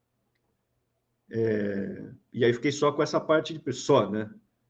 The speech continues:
Com essa parte de previdência. E nessa equipe de previdência, era cara dez, era cara, pô, um do, então, um dos caras da equipe, pra você ter uma ideia, tinha que ser cara de confiança, cara que não vai ficar aí vazando, tanto que não vazou.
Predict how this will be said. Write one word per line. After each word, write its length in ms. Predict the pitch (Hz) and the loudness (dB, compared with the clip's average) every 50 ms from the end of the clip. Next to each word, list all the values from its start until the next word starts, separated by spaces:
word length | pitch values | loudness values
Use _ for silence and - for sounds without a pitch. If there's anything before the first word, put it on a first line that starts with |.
| _ _ | _ _
Com 60 | - | -6
essa 180 | 120 120 - 123 | -4 -2 -2 -2
parte 300 | 123 - 123 123 123 135 | 2 2 2 2 0 -4
de 80 | 127 | -6
previdência. 680 | - 139 139 135 143 139 123 113 107 104 - - - - _ _ _ _ _ - | -2 0 0 0 0 0 0 0 0 -2 -6 -10 -18 -20 _ _ _ _ _ -4
E 80 | 143 | -2
nessa 320 | 156 208 277 320 - - 233 | 2 2 2 2 2 0 -4
equipe 380 | - - - 226 262 240 151 | -4 -2 -2 -2 0 0 -2
de 100 | 123 131 | -2 -2
previdência, 840 | 127 - 127 120 110 104 104 139 190 240 233 233 - - - - - _ _ _ _ _ _ _ - | 0 2 2 2 2 2 0 2 2 0 -2 -4 -8 -10 -16 -18 -20 _ _ _ _ _ _ _ -4
era 200 | 117 127 165 160 | -2 0 0 0
cara 440 | - 175 175 208 240 262 247 - - _ _ _ _ _ _ _ _ _ _ - | 0 0 2 4 4 2 0 -4 -10 _ _ _ _ _ _ _ _ _ _ -6
dez, 520 | 127 127 160 160 196 233 254 208 - - | 2 6 6 8 10 10 8 8 4 0
era 180 | 101 101 107 104 | -2 -2 -4 -4
cara, 380 | - - 120 135 165 202 190 127 | -2 0 2 2 4 4 2 0
pô, 420 | - - 165 165 131 95 - - - _ _ _ _ _ _ - | 0 2 4 4 4 4 2 -2 -12 _ _ _ _ _ _ 4
um 260 | 202 262 311 320 277 | 8 10 10 10 10
do, 380 | 190 156 147 123 110 101 98 | 8 4 2 2 -2 -4 -8
então, 480 | 110 - - - 139 139 131 104 - - - _ _ _ _ _ _ _ _ _ _ _ _ _ _ _ _ _ - | -14 -14 -6 0 0 2 2 0 -2 -8 -14 _ _ _ _ _ _ _ _ _ _ _ _ _ _ _ _ _ 2
um 260 | 254 294 339 359 320 | 6 8 8 8 8
dos 220 | 247 208 170 - | 8 4 4 2
caras 380 | - - 151 139 127 120 110 98 | 2 2 4 4 4 4 2 2
da 80 | 104 110 | 0 -2
equipe, 420 | 104 - - 170 170 - - 107 | -2 -2 -4 -6 -6 -6 -8 -18
pra 160 | - _ - | -18 _ -10
você 100 | - 110 | -6 -6
ter 140 | 104 107 117 | -4 -2 -2
uma 80 | 110 117 | 0 2
ideia, 180 | 120 139 135 | 4 4 4
tinha 140 | 131 - 123 | 2 0 -4
que 60 | - | -4
ser 120 | - 143 135 | -2 -4 -2
cara 280 | - 151 143 151 165 | 0 0 0 0 0
de 100 | 165 - | -2 -6
confiança, 680 | - - 202 202 202 - 247 196 180 190 190 185 - | -4 -2 -2 -2 -2 0 0 2 4 4 4 2 0
cara 220 | - - 131 120 - | -4 -2 -2 -2 -2
que 100 | - 175 | -2 -2
não 160 | 180 196 190 | 0 0 0
vai 240 | 160 147 165 165 151 | 2 4 4 4 4
ficar 300 | - - 120 - - 117 | 2 -4 -10 -4 -2 0
aí 120 | 113 113 | 0 2
vazando, 600 | 113 127 151 156 147 123 131 156 160 156 139 120 | 2 2 2 2 2 2 4 4 4 4 4 2
tanto 220 | 127 165 170 - - | 0 -2 -2 -2 0
que 80 | - | 0
não 100 | 196 214 | 2 2
vazou. 640 | 220 254 277 285 247 196 190 202 190 175 190 - - | 2 2 0 0 0 4 8 10 10 10 8 6 -6